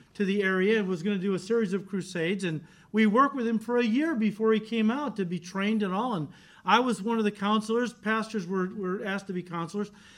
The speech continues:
So when the altar call was given and people started coming out of their seats down to the main floor of the stadium or wherever it was, the counselors would come down, right?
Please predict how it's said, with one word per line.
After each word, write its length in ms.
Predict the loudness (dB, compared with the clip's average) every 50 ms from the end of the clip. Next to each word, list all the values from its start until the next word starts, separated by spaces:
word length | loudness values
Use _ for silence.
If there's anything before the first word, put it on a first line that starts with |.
| -12 -4
So 180 | 0 2 4
when 100 | 4 4
the 120 | 4 4 2
altar 300 | 2 0 -2 -2 -6 -4
call 280 | -2 0 2 2 4
was 220 | 4 4 2 2 0
given 500 | -2 0 2 2 2 2 2 2 0 -4 -12 -18 -20 -10 -2
and 160 | 0 0 2
people 240 | 4 2 2 2 2
started 280 | 2 4 4 4 4 2
coming 200 | 0 0 0 2
out 120 | 2 2
of 80 | 4 4
their 100 | 4 4
seats 260 | 2 0 -2 -2 -2
down 280 | 0 2 2 2 2 0
to 100 | 0 0
the 120 | 2 2
main 260 | 2 2 2 2 0
floor 380 | -2 -4 -4 -2 0 2 2 2
of 80 | 2
the 140 | 2 0 -2
stadium 560 | -2 -2 0 2 2 4 4 2 2 2 2
or 140 | 0 0 0
wherever 320 | 0 0 0 0 0 0 -2
it 100 | -2 -4
was, 480 | -4 -4 -4 -2 -2 -2 -4 -4 -6 -14 -20 -20 -20 -14 -6 -4
the 100 | -4 -2
counselors 520 | 2 4 4 4 4 4 0 -2 -2 0
would 180 | 0 0 0 -2
come 220 | -2 -2 -2 0
down, 320 | 0 0 -2 -2 -4 -4
right? 240 | -2 0 0 0 0